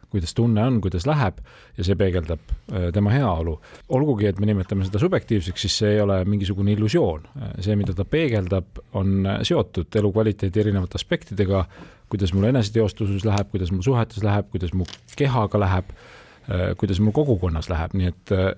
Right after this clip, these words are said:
et heaolust võib rääkida subjektiivsel, objektiivsel tasandil esiteks ja teiseks siis erinevate selliste nagu eluvaldkondade lõikes.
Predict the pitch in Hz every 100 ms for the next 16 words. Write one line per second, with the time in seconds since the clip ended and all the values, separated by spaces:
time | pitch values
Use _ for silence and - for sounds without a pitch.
0 | - 92 120 113 98 - 117 107 123 110
1 | - 95 87 92 87 90 135 120 107 90
2 | 110 107 - 90 101 170 147 104 110 104
3 | 101 92 - 98 113 98 - 92 113 113
4 | 92 87 - 90 92 - 90 87 90 107
5 | 117 107 90 87 120 123 - 82 90 104
6 | 113 - 80